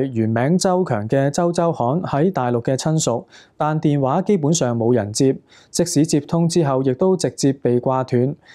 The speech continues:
周周刊 Twitter 嘅更新停留喺三月廿一號，內容係佢推薦自己嘅影片節目《西安醫生打國產疫苗後確診：中國疫苗冇用啦》。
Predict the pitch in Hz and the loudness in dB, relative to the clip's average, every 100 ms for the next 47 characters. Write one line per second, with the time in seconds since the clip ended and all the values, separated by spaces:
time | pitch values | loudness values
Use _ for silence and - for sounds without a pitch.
0 | _ - 190 190 196 160 135 165 196 156 | _ -2 0 2 0 2 0 0 0 0
1 | 110 - - 160 165 170 160 165 120 113 | -2 0 0 0 0 0 0 0 0 0
2 | 110 131 170 185 175 165 123 120 120 127 | 0 0 -2 0 0 2 0 0 0 0
3 | 151 131 117 - - - - 160 156 120 | 0 0 0 -2 -14 -6 0 2 2 0
4 | 127 147 143 151 165 202 185 143 139 131 | 0 -2 0 0 2 0 2 0 0 0
5 | 123 139 156 127 117 156 123 151 143 131 | 2 2 2 0 -2 0 0 2 2 0
6 | 120 123 - - _ - 170 170 170 170 | 0 -2 -8 -20 _ -2 0 2 2 2
7 | 165 165 170 165 160 - 160 160 143 - | 2 2 2 0 0 0 0 -2 -2 -4
8 | 123 165 135 113 104 127 127 143 135 - | -2 0 0 -2 -4 -2 -2 -2 -4 -2
9 | 127 180 190 - - 214 220 165 143 139 | -2 -2 -4 -12 -6 0 2 2 0 -2
10 | 131 110 104 107 117 131 117 101 101 | -2 -2 -2 0 2 2 0 -4 -6